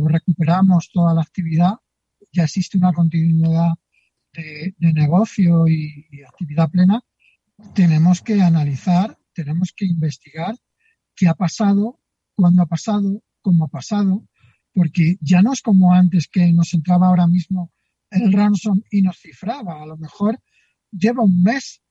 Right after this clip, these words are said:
eh, en nuestro sistema y está aprendiendo de, de nuestra arquitectura para ver por dónde atacar, ¿no? Entonces tenemos que conocer el paciente cero, el vector de ataque,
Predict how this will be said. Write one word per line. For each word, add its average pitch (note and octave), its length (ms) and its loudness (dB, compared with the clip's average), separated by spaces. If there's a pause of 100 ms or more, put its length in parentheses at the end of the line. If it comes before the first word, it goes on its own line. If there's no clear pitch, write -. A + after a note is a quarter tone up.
(140)
eh, F3+ 400 2
en F#3 160 2
nuestro F3+ 260 0
sistema F#3+ 540 -4
y B3+ 60 -10
está F#3 560 -2
aprendiendo F3+ 720 0 (480)
de, E3 580 -2
de D#3 140 -2
nuestra D#3+ 300 -2
arquitectura F3 800 0
para G#3 180 -2
ver F3 160 2
por F#3 140 0
dónde F3 240 2
atacar, C3+ 500 -10
¿no? D3+ 220 -4 (420)
Entonces F#3+ 320 2
tenemos E3 320 4
que F#3+ 140 2
conocer F3+ 340 0
el F3 80 0
paciente E3+ 460 -4
cero, A3 520 2
el G3 100 2
vector C#3 300 -2
de E3+ 80 0
ataque, F#3 600 -2